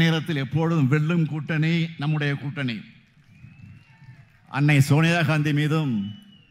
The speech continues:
சகோதரர் ராகுல் காந்தி மீதும் தமிழ்நாட்டு மக்கள் என்றும்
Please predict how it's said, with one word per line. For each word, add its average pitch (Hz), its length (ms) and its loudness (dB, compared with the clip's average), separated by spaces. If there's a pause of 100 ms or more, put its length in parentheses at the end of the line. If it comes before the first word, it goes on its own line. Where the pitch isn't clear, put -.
(1000)
சகோதரர் 147 560 4 (240)
ராகுல் 156 360 4
காந்தி 151 280 2
மீதும் 139 400 2 (1300)
தமிழ்நாட்டு 165 520 4
மக்கள் 151 380 2 (1400)
என்றும் 156 380 6